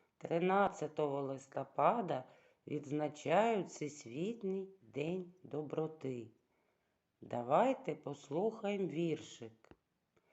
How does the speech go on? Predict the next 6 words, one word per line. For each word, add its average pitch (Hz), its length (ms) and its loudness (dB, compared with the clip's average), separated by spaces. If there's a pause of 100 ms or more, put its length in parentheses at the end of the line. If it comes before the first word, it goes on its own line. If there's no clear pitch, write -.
(480)
Старайтесь 151 1160 2 (100)
робити 151 920 2
добро 147 600 2 (240)
день 277 460 4 (260)
і 220 140 -2
ніч, 196 720 0